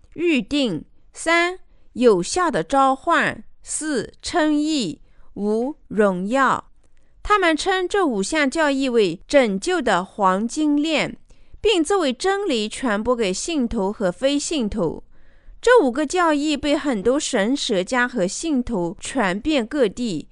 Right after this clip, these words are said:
并且人们以它为真理。可是他们的主张充满了矛盾。这五个教义只讲神做过的工作：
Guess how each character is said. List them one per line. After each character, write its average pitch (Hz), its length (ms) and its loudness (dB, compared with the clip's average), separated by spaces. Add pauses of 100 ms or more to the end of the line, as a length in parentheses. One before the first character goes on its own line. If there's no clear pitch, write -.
(240)
并 427 200 0
且 349 120 2
人 269 200 4
们 285 200 2
以 208 140 -8
它 302 300 -2
为 226 120 2
真 302 380 0
理。 170 380 -4 (400)
可 262 200 4
是 320 340 -2
他 392 220 -2
们 359 120 0
的 320 120 4
主 226 260 2
张 254 360 0
充 330 260 -2
满 285 180 0
了 175 120 0
矛 175 280 -4
盾。 226 460 -4 (540)
这 494 240 8
五 254 80 4
个 285 120 2
教 339 280 2
义 277 440 -2
只 311 200 -8
讲 247 260 2
神 196 340 -2
做 349 260 0
过 220 140 -4
的 185 140 0
工 269 320 0
作： 254 400 -2